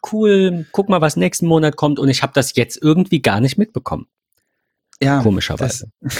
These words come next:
Speaker 2: <laughs>
Speaker 1: Aber gut.
Speaker 2: Das ist so.
Speaker 1: Äh, übrigens, ähm, wo du das gerade ansprichst, noch mal ganz kurz: äh, P S Now hat, glaub ich, auch ein bisschen Zuwachs bekommen. Da ist jetzt zum Beispiel, und ich hab echt überlegt, äh, Control drin, was ich ja schon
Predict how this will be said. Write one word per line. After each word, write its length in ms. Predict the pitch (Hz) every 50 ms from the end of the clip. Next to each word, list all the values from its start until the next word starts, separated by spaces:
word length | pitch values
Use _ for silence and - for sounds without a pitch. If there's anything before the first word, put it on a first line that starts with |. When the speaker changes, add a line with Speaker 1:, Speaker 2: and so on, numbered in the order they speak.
| - - - -
Speaker 2:
<laughs> 340 | - - - 123 - - - 165
Speaker 1:
Aber 120 | 175 190
gut. 200 | - 82 - - - - - - - _ _ _
Speaker 2:
Das 180 | - 131 127 127
ist 140 | 131 131 -
so. 80 | -
Speaker 1:
Äh, 60 | 147 160
übrigens, 600 | - 190 180 202 196 180 151 139 135 - 127 123
ähm, 340 | 139 135 135 131 131 131 127 -
wo 180 | - 120 131 143
du 100 | 143 139
das 200 | 127 131 127 -
gerade 220 | - 113 113 113
ansprichst, 360 | 90 123 127 - - 135 - -
noch 120 | 127 117
mal 120 | 127 120
ganz 240 | 110 110 113 123 -
kurz: 320 | - - 117 110 107 - - -
äh, 200 | 113 107 104 98
P 340 | 98 - - - 135 135 -
S 260 | - 113 113 - -
Now 640 | 113 107 104 107 101 107 123 135 147 160 165 160 - - - - -
hat, 300 | - 131 131 - - -
glaub 240 | 113 110 120 123
ich, 160 | 123 117 - -
auch 180 | 110 117 -
ein 120 | 131 117 110
bisschen 300 | 117 - - 120 104 -
Zuwachs 340 | - 127 117 117 107 -
bekommen. 320 | - - - - 117 110 107
Da 80 | 107
ist 140 | 101 - -
jetzt 200 | 127 113 - - -
zum 200 | - 117 110 98
Beispiel, 460 | 104 107 131 147 139 - - 113 113
und 80 | 104
ich 120 | 95 - -
hab 80 | - _ -
echt 300 | - 123 131 - - -
überlegt, 420 | 110 - 107 104 113 123 127 - - - - - - -
äh, 180 | - 131 123 113
Control 540 | - - 123 127 - - 131 127 139 151 147
drin, 260 | 139 151 147 143 135
was 160 | 127 117 -
ich 120 | 123 113 -
ja 60 | 113
schon 220 | - - 113 -